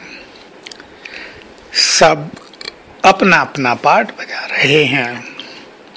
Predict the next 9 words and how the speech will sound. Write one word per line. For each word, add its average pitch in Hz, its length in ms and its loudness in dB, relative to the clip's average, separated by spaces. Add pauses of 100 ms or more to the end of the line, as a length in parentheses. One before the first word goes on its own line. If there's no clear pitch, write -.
(520)
इस 214 200 2
ड्रामा 214 400 6
में 202 160 2
सबका 170 540 2
अपना 160 320 -2
अपना 151 300 -2
पार्ट 139 340 2
निश्चित 143 720 0
है। 123 500 0